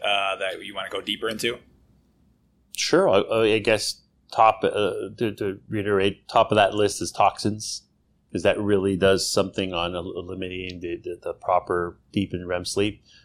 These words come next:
Speaker 2: So stimulants, followed by allergens, followed by, uh, heat and thermal regulation.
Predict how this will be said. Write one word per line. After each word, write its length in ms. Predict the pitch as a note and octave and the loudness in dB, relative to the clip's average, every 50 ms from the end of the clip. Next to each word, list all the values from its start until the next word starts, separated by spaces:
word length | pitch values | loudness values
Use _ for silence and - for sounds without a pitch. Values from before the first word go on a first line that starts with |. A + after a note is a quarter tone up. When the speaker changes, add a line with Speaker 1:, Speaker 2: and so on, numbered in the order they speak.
| _ _ | _ _
Speaker 2:
So 120 | - - A#2+ | -8 -6 -6
stimulants, 720 | - - - B2 A#2 A2+ A#2 A2 A2 A2 A2 G#2+ A2 - | -4 0 2 4 4 4 4 2 2 2 0 -2 -6 -8
followed 340 | - - G#2 F#2+ F#2 F2+ - | -2 2 2 2 2 2 2
by 100 | F2+ E2+ | 2 2
allergens, 760 | - - G2+ A2 A2+ A2+ G#2+ G2+ F#2 G#2+ G#2+ G2+ G#2 - - - _ - | 4 4 4 6 6 6 4 4 2 -2 -6 -6 -6 -8 -10 -12 _ -2
followed 440 | G#2+ G2 F#2 G2+ - F#2+ F#2+ F2 - | 0 2 2 0 0 -4 -6 -2 0
by, 300 | F#2+ F#2 F2+ F#2 G2 - - - _ - | 2 2 2 2 0 -4 -10 -16 _ -14
uh, 240 | - G#2 G2 F#2 G2+ | -6 -4 -4 -4 -4
heat 440 | - - C3 B2+ C3 - - - - _ _ _ - | -2 -2 -2 -2 -2 -2 -8 -16 -16 _ _ _ -12
and 180 | F#2+ E2+ E2+ - | -12 -12 -6 -2
thermal 340 | A2 G#2+ G#2+ G#2+ A2 G#2 | 0 0 2 2 2 2
regulation. 720 | G2+ A2 G#2+ G#2 G#2+ G2 G2+ G#2 G#2+ G#2 - A#2 A#2 A2+ | 2 0 0 0 0 2 2 2 2 0 -2 -4 -6 -6